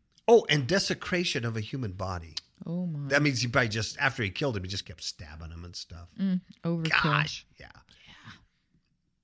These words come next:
Speaker 1: The county prosecutor said the victims' families haven't decided.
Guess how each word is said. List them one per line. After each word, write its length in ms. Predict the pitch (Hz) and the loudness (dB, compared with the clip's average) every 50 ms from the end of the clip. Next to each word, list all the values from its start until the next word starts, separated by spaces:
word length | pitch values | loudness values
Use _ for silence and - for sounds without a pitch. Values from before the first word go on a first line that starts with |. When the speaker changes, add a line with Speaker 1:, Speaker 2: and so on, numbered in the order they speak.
| _ _ _ _ _ - | _ _ _ _ _ -4
Speaker 1:
The 100 | 156 143 | -2 -2
county 420 | - - - 202 262 294 320 311 | 0 2 2 4 4 4 4 2
prosecutor 640 | 262 - 226 233 208 - - - - 214 190 170 147 | 2 6 6 6 6 6 2 -6 -4 -2 -2 -2 -2
said 220 | - - 170 143 | -2 -2 -2 -2
the 80 | 135 123 | -2 -4
victims' 500 | 104 - 196 214 208 - 214 190 165 - | -4 -2 -2 -2 -2 -2 -4 -4 -4 -4
families 480 | - - 175 156 151 147 143 131 123 - | -6 -4 -2 -2 -2 -2 -2 -2 -2 -2
haven't 300 | 139 143 139 143 131 117 | -2 -4 -4 -4 -6 -6
decided. 720 | 113 - - - - 208 226 220 196 139 113 104 101 - | -6 -6 -4 0 2 4 4 4 2 0 -2 -4 -6 -8